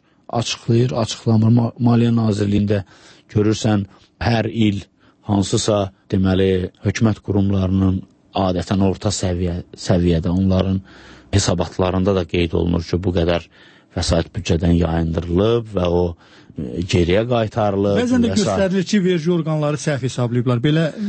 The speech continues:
Speaker 2: məlumatlara da
Speaker 1: Hə,
Speaker 2: rast gəlinir.
Speaker 1: be-, belə məlumatlar da olur. Ancaq çox maraqlıdır ki, investisiya layihələrinin
Speaker 2: Yəni, ən çox
Speaker 1: bəzi hallarda, bəzi hallarda investisiya layihələrini altı manat nizamnamə kapitalı olan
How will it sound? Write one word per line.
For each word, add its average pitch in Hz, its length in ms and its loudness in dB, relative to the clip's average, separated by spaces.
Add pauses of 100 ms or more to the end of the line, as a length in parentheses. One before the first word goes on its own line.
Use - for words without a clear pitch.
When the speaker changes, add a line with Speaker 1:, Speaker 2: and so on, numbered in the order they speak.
(280)
Speaker 2:
məlumatlara 143 500 2
da 131 80 0
Speaker 1:
Hə, 117 60 -2
Speaker 2:
rast - 160 -8
gəlinir. 104 180 2
Speaker 1:
be-, 113 80 2
belə 117 220 4
məlumatlar 95 640 0
da 85 160 0
olur. 90 180 0 (640)
Ancaq 147 240 2 (140)
çox 151 240 -2
maraqlıdır 101 560 0
ki, 82 180 0 (420)
investisiya 131 800 2
layihələrinin 78 880 -4
Speaker 2:
Yəni, 208 180 2 (120)
ən 254 80 2
çox 143 80 0
Speaker 1:
bəzi 160 340 0
hallarda, 120 600 -2 (340)
bəzi 98 240 -2
hallarda 85 560 -6 (260)
investisiya 127 800 2
layihələrini 104 1120 0 (400)
altı 135 420 0
manat 107 540 0
nizamnamə 110 800 0
kapitalı 101 640 -2
olan 98 560 0